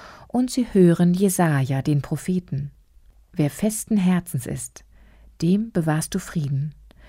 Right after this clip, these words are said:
Denn er verlässt sich auf dich, Gott.“ Schulen, Straßen, Plätze in Deutschland und Israel tragen heute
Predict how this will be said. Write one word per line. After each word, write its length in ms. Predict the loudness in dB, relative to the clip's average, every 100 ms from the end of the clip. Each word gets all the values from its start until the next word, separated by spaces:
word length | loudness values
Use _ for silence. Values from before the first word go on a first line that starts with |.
| -20 -20 -6 0
Denn 160 | 0
er 180 | 2 2
verlässt 580 | 2 2 2 0 -8 -6
sich 200 | -4 -4
auf 120 | -6
dich, 360 | 0 -2 -2 -8
Gott.“ 320 | -6 -6 -12 _ _ _ _ _ _ -20 -20 -20 -20 -8
Schulen, 500 | 0 4 4 2 -4
Straßen, 600 | -4 2 4 2 -2 -6
Plätze 400 | -2 -2 -2 -6
in 160 | -2 0
Deutschland 560 | 0 -2 -4 -4 -2
und 180 | 0 0
Israel 600 | 0 -4 -4 -6 -4 -4
tragen 520 | -6 -4 -2 0 0 0
heute 440 | -2 -2 -2 -4